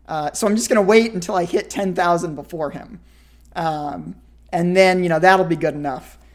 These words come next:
Uh, and I, I mean, I should mention this. This is a little unfair to J F because, one, J F just moved internationally, and two, J F has two small children, so he does not have as much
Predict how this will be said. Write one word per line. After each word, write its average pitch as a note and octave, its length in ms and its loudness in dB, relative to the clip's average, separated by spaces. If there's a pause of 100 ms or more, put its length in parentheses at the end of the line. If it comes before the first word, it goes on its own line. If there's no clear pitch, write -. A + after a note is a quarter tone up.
(360)
Uh, E3 160 -6
and A#3+ 100 6
I, D4 160 8
I D4+ 40 4
mean, D4 160 4
I C#4+ 80 6
should F4 280 0
mention C#4 420 2
this. A3+ 340 2 (200)
This - 180 -4
is D#4+ 60 -2
a C#4+ 60 -2
little C4 220 6
unfair A#3+ 360 2
to A#3 80 2
J F#3+ 300 2
F F#3+ 240 -2
because, E3+ 580 -4 (680)
one, A#3 420 2
J A3+ 260 2
F G#3 160 4
just G#3 240 0
moved F#3 760 2
internationally, F3 840 -4
and D#3 160 -10
two, A3 240 0
J F#3 280 0
F G3 160 -2
has E3+ 200 -2
two F#3+ 220 -6
small E3+ 280 -4
children, G3+ 460 -6
so E3+ 180 -4
he G3 180 -12
does G3 140 -6
not F3+ 260 -6
have F#3+ 220 -4
as E3+ 120 -8
much E3+ 420 -8